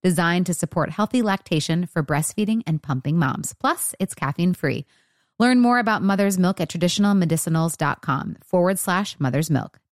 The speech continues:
These statements have not been evaluated by the Food and Drug Administration. This product is not intended to diagnose, treat, cure, or prevent any disease.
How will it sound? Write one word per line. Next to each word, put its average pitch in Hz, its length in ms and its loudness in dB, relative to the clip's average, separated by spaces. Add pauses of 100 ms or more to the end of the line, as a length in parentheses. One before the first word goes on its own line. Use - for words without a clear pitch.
These 220 240 2
statements 214 340 0
have 175 140 0
not 165 180 0
been 175 80 0
evaluated 151 560 0
by 147 100 0
the 143 100 0
Food 151 180 -2
and 147 100 2
Drug 143 200 -2
Administration. 143 580 -2
This 139 100 -6
product 143 320 -6
is 135 100 -8
not 139 160 -2
intended 151 420 -4
to - 80 -8
diagnose, 143 500 -2
treat, - 320 -4
cure, 170 180 -2
or - 140 -8
prevent 151 360 -4
any 143 160 2
disease. - 520 -8